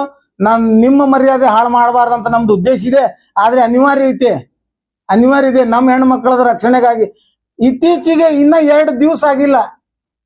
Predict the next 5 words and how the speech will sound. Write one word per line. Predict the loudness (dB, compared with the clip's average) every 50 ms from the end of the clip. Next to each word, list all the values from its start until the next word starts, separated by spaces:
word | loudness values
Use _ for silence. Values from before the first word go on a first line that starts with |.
| _ _ _ -4
ಇಡೀ | 0 0 2 2 2 2 0 0
ರಾಷ್ಟ್ರ | 0 0 0 0 0 0 0 -2 -2 0 2 2 2
ವ್ಯಾಪ್ತಿಯಲ್ಲಿ | 2 2 0 -2 -2 -2 0 0 2 2 0 0
ರಾಷ್ಟ್ರ-, | 2 2 0 0 -2 -4 -8 -16 _ _ _ _ _ _ _ -10 -6 -4 -2 0
ರಾಷ್ಟ್ರದಲ್ಲಿ | 0 0 0 0 -2 -2 -2 0 0 2 0 0 2 2 2 2 0